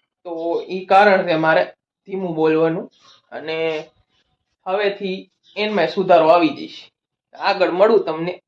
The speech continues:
જ્યારે કપડાં બનીને તૈયાર થઈ જશે તો ઈ દેખાડી દઈશ. કે બિગ અનાઉન્સમેન્ટ જે કરવાની છે ઈ તમને સાંજેકના સાંભળવા જડશે. મળી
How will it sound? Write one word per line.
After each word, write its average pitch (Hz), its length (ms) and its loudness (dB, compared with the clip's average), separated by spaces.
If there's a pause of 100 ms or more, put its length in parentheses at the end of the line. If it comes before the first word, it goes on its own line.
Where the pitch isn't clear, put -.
(140)
જ્યારે 165 160 -14
કપડાં 180 340 0
બનીને 175 360 -2
તૈયાર 180 260 2
થઈ 175 100 -6
જશે 175 280 -2
તો 156 100 -8
ઈ 160 100 -6
દેખાડી 190 380 2
દઈશ. 185 340 -2 (1000)
કે - 260 -14 (560)
બિગ - 540 -20
અનાઉન્સમેન્ટ 185 800 -6
જે 185 120 -4
કરવાની 190 500 2
છે 165 100 -8
ઈ 175 240 -6
તમને 175 260 -6
સાંજેકના 170 640 -4 (960)
સાંભળવા 160 400 -10
જડશે. 151 440 -12 (1500)
મળી 170 340 -6